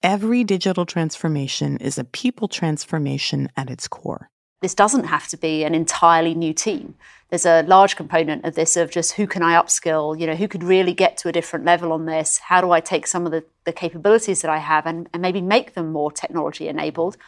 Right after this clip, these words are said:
Speaker 2: without having to sort of throw the baby out with the bathwater?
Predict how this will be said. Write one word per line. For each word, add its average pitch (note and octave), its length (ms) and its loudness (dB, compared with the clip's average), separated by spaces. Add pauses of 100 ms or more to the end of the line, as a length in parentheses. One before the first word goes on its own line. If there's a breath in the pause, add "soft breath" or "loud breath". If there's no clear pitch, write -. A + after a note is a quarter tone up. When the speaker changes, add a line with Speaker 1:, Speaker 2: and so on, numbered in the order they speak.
(180 soft breath)
Speaker 2:
without G3 260 4
having F3+ 280 -4
to - 80 -10
sort D#3 180 -2
of D3+ 80 -8
throw F3 220 0
the D#3+ 100 -2
baby E3 240 0
out D#3+ 180 0
with F#3+ 80 -12
the D3+ 40 -14
bathwater? - 600 0